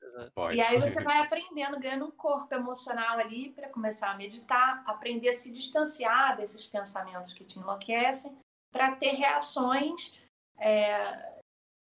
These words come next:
Speaker 3: que te permitam estar ali com menos desconforto, né? E aí eu resolvi, assisti um ted uma vez,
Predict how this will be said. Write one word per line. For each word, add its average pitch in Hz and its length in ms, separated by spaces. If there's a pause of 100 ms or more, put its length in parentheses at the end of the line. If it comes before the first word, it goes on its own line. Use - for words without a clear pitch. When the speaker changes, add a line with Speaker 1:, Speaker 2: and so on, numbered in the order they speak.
(280)
Speaker 3:
que 247 120
te 254 160
permitam 302 460
estar 285 220
ali 262 200
com 294 160
menos 269 640 (120)
desconforto, 220 1000
né? 180 240 (1400)
E 262 140
aí 262 260
eu 294 100
resolvi, 277 440
assisti 254 320
um 311 100
ted 226 580
uma 190 200
vez, 208 600